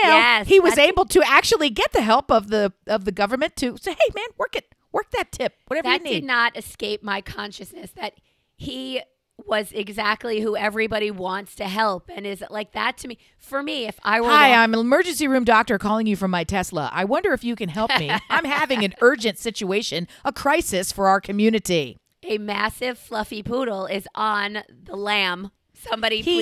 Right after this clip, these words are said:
Speaker 1: please help
Speaker 2: look,
Speaker 1: me.
Speaker 2: he's, he's a good dude. You'd help him regardless of his credentials. But I will also say this for those who don't know.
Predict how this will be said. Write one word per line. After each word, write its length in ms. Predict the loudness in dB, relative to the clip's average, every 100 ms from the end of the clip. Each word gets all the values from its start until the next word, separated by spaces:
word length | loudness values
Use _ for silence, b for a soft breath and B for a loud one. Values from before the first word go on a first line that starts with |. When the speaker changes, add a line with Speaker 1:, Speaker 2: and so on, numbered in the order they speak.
| -2
Speaker 1:
please 60 | 0
help 140 | 2 2
Speaker 2:
look, 60 |
Speaker 1:
me. 200 | 0 -14
Speaker 2:
he's, 360 | -6 -4 -4 -6
he's 200 | -4 -4
a 60 | -4
good 240 | -2 -2
dude. 380 | 0 2 2 0
You'd 180 | -6 -4
help 300 | -2 -2 -2
him 260 | -4 -4 -10
regardless 640 | -10 -6 -2 -2 -4 -8 -10
of 120 | -8
his 160 | -8
credentials. 540 | -8 -8 -8 -10 -12 -10
But 140 | -6
I 80 | -4
will 240 | 0 -2
also 320 | 0 -2 -2 -8
say 200 | -6 -8
this 200 | -8 -12
for 140 | -10
those 240 | -8 -8 -8
who 80 |
don't 280 | -6 -6 -6
know. 440 | -8 -6 -4 -6